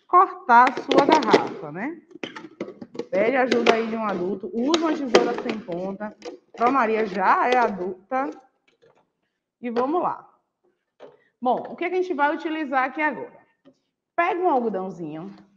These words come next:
né? Vamos gastar algodão de Provânia. Isso. E aqui, ó, você vai colocar o algodão aqui no fundo e vai empurrando assim, ó,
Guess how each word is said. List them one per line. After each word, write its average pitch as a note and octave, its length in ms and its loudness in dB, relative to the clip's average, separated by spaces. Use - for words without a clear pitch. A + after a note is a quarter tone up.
né? A#3 340 -10
Vamos G3 180 -12
gastar G#3 300 -4
algodão F#3+ 300 -2
de E3+ 60 -6
Provânia. F3+ 600 -6
Isso. D#3+ 920 -10
E F3+ 120 -10
aqui, F#3+ 380 -8
ó, D#3+ 120 -6
você F3+ 140 -12
vai F3+ 140 -8
colocar C4 840 0
o A#3+ 240 -2
algodão A3 500 0
aqui A3 160 -6
no C#4 140 -2
fundo G#3+ 400 -6
e G3+ 40 -6
vai G#3+ 120 -2
empurrando A#3 640 -4
assim, G3+ 400 -8
ó, B3 160 -6